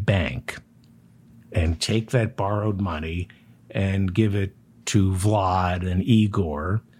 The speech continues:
right? And how do you get that? How do you borrow money? Well, you say, for example, okay, you need, you need collateral.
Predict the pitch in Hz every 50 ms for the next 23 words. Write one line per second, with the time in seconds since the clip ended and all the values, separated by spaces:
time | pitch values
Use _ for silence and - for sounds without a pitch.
0 | _ - - _ _ _ - 98 92 110 160 226 - - _ - _ _ _ _
1 | _ _ _ - - - - - - - - - - - - - _ _ _ -
2 | - - - 110 107 101 101 104 101 - 107 107 113 120 117 117 123 110 - 127
3 | 107 101 - - 110 107 113 120 117 104 104 95 104 101 104 110 131 175 202 170
4 | 120 107 104 110 117 110 110 107 - - - 190 208 202 151 110 98 90 92 98
5 | 98 - - - - - - - - - 113 110 110 110 110 107 101 117 131 139
6 | 131 98 90 - - - 131 101 180 196 - - - - _ _ - - 87 78
7 | - - 98 90 110 170 180 165 - - _ _ _ _ _ - - - _ _
8 | - - 101 104 117 127 135 127 127 120 117 110 117 123 123 110 - - 143 135
9 | 170 190 190 202 185 143 90 69 65 - - -